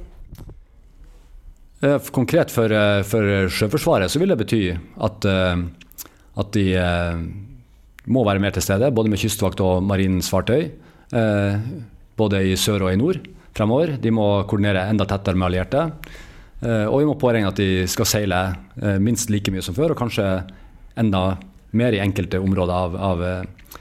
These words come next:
av våres nærområder. Eh, for Luftforsvaret så har det jo konkret allerede betydd at vi, vi har kansellert en, en utviklingsaktivitet som skulle foregå med F trettifem i U S A, og utsatt den, eh, fremover. Eh,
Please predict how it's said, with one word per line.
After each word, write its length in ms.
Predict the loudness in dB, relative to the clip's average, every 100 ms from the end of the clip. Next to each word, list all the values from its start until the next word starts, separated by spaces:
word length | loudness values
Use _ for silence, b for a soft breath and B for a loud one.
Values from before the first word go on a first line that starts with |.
| B B -2
av 80 |
våres 340 | 0 0 -2 -2
nærområder. 500 | 0 0 -2 -4 -10 -14 -20 B B B
Eh, 140 | -2 0
for 100 | 0
Luftforsvaret 440 | -2 0 2 2
så 200 | 4 4
har 120 | 4 2
det 60 |
jo 280 | 0 -2 -2
konkret 320 | -2 0 0 2
allerede 280 | 0 2 0
betydd 320 | 0 0 0
at 180 | -4 0
vi, 300 | 0 0 -4 b b b b b -6
vi 80 | 0
har 280 | 0 0 -2
kansellert 540 | -2 0 2 0 0
en, 340 | 0 0 -2 -6 -2
en 160 | 0
utviklingsaktivitet 1040 | 0 -2 -2 0 0 -2 0 0 0 -2 -2
som 160 | -4
skulle 220 | -4 -4 -2
foregå 300 | 0 0 0
med 100 | -2
F 60 |
trettifem 420 | -4 -2 0 0
i 60 | 0
U 20 |
S 160 | 0 2
A, 80 | 0
og 560 | -2 -16 -18 -8 -2
utsatt 320 | 0 0 -2
den, 220 | -2 -4 -8 -18 b b b -4
eh, 500 | 0 2 2 0 -2
fremover. 480 | 0 0 0 -2 -8 -4
Eh, 500 | 0 2 2 0